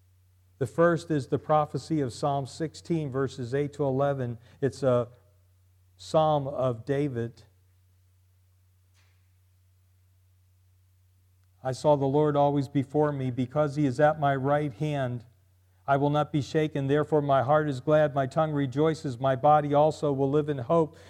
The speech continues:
because you will not abandon me to the grave, nor will you let your Holy One see decay.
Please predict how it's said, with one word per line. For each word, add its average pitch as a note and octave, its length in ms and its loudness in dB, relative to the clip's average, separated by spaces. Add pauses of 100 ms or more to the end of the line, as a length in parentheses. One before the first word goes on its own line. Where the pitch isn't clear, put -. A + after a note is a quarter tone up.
(120)
because D#3 460 8
you D#3 100 6
will D3 140 4
not F3 320 8
abandon D3+ 500 2
me C#3 140 0
to B2+ 100 -2
the B2 100 -2
grave, C#3+ 400 4
nor G3+ 320 8
will F#3 160 6
you D3+ 200 4
let D3 260 4
your C#3+ 80 0
Holy C#3+ 260 2
One C#3 240 -2
see C#3+ 220 -2
decay. F#3 560 0